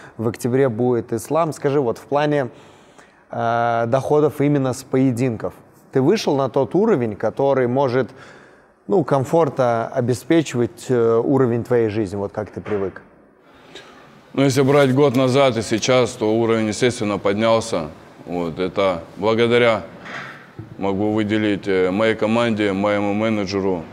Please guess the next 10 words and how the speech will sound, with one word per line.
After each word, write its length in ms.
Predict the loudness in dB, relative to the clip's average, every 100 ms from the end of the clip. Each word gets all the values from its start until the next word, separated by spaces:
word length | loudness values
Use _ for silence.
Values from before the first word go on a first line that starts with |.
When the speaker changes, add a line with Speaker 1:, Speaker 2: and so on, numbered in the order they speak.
| -12
Speaker 2:
Вот, 180 | -6 -4
в 40 | -2
совместной 420 | 0 0 -2 0
работе 460 | 0 0 -2 -2 -2
мы, 320 | 0 -2 -4 -10 -20 -20 -20 -20 -20 -20 -18 -8
э, 200 | -6 -4
смогли 340 | -2 0 0
подобрать 520 | 0 0 0 2 0
такие 240 | 0 -2 -2
определенные 840 | 0 -2 0 0 0 0 0 -2